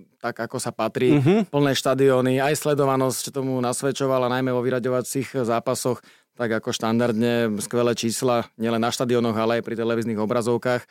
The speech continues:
Speaker 1: Takže malo to opäť to pravé napätie, najmä v play-off, ako sme boli zvyknutí predtým.
Speaker 2: Ak by sme začali asi majstrom, teda tímom H C Košice, možno také prirovnanie, v Amerike by o tom napísali, že from zero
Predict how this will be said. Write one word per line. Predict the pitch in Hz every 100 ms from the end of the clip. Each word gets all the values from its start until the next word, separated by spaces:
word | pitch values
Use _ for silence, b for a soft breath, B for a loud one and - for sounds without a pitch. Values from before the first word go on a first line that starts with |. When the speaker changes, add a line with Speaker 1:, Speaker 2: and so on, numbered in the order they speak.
| b b b
Speaker 1:
Takže | 123 113
malo | 117 131 120
to |
opäť | 117 123 113
to | 113
pravé | - 120 123 117 107
napätie, | 113 117 120 113
najmä | 110 117 104
v |
play-off, | - 104 98
ako | 98 107
sme | 98 101 101
boli | 95 101
zvyknutí | 92 104 98
predtým. | 98 90 - 87
Speaker 2:
Ak | - 214 254
by |
sme | 226 180
začali | 156 180 190 170 143
asi | 151 156 104
majstrom, | 95 104 110 - 180 208
teda | 175 139 127 -
tímom | 147 151 117
H | 95 107 139
C | 123 98
Košice, | 131 175 180 190
možno | 151 190 185 180
také | 156 143 113
prirovnanie, | - - 147 196 185 151 147 131
v | 107
Amerike | 170 170 147 147
by | 123
o | 123
tom | 120 98
napísali, | 123 143 131 135 123
že | 107 110 - b b b b
from | 131 143 127
zero | 98 147 156 139